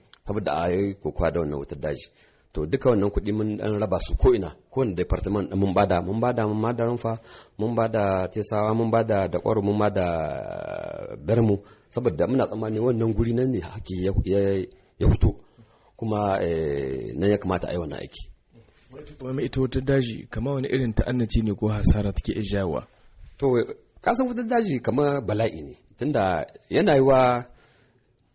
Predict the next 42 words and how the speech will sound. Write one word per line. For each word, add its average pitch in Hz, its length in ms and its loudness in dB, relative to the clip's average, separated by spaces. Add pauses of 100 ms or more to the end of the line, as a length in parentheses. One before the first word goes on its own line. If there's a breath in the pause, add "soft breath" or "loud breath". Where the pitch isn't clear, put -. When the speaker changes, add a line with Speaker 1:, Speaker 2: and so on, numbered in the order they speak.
Speaker 1:
mutane 113 300 4
suna 110 220 -4
cikin 90 200 -6
dajin. 85 240 -4 (460)
In 98 80 -4
wutar 107 180 -4
daji 117 280 -2
ta 95 80 -4
tashi, 101 360 -4
tana 98 160 0
iya 92 100 4
zuwa 90 140 2
tar 90 160 -8
da 80 120 -10
su, - 160 -16 (260)
ba 76 120 -6
tare 90 240 -4
sun 78 140 -4
shirya 80 320 0
ba. - 100 -12 (380)
Ka 90 140 -2
gani, 98 360 0 (160)
tana 90 160 0
iya 85 180 0
hallaka 78 360 -6
su. - 160 -6 (760 soft breath)
Na 90 280 2
biyu, - 600 4 (500)
gari 139 320 4
ma 160 160 4
gari 120 240 0
kanshi, - 380 -2 (140)
kamar 117 280 -2
da 95 80 -4
faɗa 95 200 -6
maka, 95 200 -4
an 120 100 -4
ce 120 120 -4
mu 107 160 -2
ga - 160 -2
Barmo 113 320 2
nan, 113 200 0